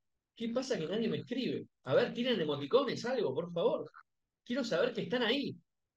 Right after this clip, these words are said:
¿Hay alguien ahí? ¿O estoy dando la clase sola? Porque yo no los veo, ya no tengo las cámaras. ¿Hay gente ahí, chicos?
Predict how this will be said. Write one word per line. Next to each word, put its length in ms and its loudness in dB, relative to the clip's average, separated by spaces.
¿Hay 200 2
alguien 240 2
ahí? 340 -2
¿O 80 2
estoy 180 4
dando 160 2
la 140 4
clase 240 0
sola? 260 2
Porque 180 0
yo 100 0
no 80 -2
los 140 6
veo, 360 4
ya 160 -2
no 100 -4
tengo 220 -2
las 160 -2
cámaras. 560 -4
¿Hay 180 2
gente 300 0
ahí, 240 2
chicos? 500 0